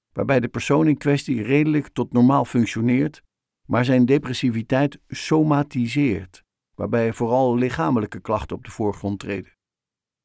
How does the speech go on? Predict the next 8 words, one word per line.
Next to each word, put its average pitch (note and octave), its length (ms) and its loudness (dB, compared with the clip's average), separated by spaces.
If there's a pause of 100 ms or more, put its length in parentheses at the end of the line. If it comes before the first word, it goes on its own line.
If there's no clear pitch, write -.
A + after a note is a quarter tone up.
(840)
Specialisten D#3+ 680 -2
maken D3+ 260 0
ook F3 120 -4
onderscheid D#3+ 520 -6
tussen C#3+ 280 -6
een B2 200 -6
situationele B2+ 920 -6
depressie D#3+ 640 -12